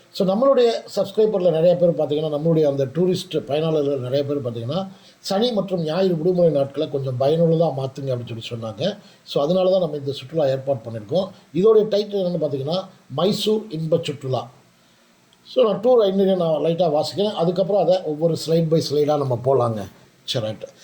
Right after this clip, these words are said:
So, ஃபர்ஸ்ட் டே, இது வந்து ரெண்டு பகல் இரண்டு இரவுடைய ஒரு டூர் ஐட்னரி. முதல் நாள் காலையில வந்து பார்த்தீங்கன்னா, ஆறு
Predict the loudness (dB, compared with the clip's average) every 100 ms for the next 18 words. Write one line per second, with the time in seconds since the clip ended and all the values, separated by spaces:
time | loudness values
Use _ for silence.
0 | -20 -2 0 0 -2 0 2 2 4 2
1 | 4 4 4 4 2 2 2 2 2 4
2 | 4 4 4 4 4 4 4 4 2 -6
3 | -8 -4 -2 0 2 4 2 2 0 0
4 | -4 -20 -20 _ 2 4 4 4 2 2
5 | 2 4 4 2 0 0 2 0 2 2